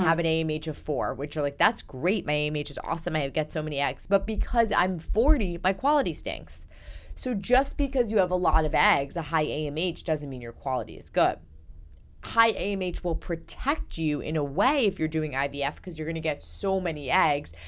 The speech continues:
Speaker 2: that the thinking is, "Hopefully we'll find a good one in there." But it doesn't mean because your A M H is high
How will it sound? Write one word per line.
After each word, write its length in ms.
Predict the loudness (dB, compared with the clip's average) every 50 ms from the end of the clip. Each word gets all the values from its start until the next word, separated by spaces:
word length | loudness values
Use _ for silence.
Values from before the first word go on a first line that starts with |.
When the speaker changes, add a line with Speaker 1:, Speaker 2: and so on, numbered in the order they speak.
| -16 -14 -4
Speaker 2:
that 160 | -2 -2 -2
the 80 | -2 -4
thinking 340 | -6 -6 -4 -4 -2 -2 -2
is, 140 | -4 -6 -8 -10 -4
"Hopefully 360 | -2 -2 -2 -2 -2 -2 -2 -2
we'll 140 | -2 -4
find 320 | -6 -4 -4 -4 -4 -6 -8
a 60 | -10
good 220 | -4 -2 -2 2
one 200 | 2 2 2 2
in 100 | -2 -8
there." 280 | -6 -6 -8 -8 -8 -12 -14 -18 -18 -18 -18 -12 0
But 140 | 2 2 4
it 220 | 2 0 -2 -2
doesn't 440 | 4 4 4 4 4 0 -2 -2 -2
mean 240 | -4 -4 -4 -4 -6
because 300 | -6 -6 -6 -6 -8 -6
your 120 | -6 -4 -2
A 160 | 2 4 4
M 100 | 4 4
H 220 | 2 -6 -6 -8
is 80 | -10 -10
high 640 | -10 -8 -2 2 2 4 4 4 4 4 2 0 -4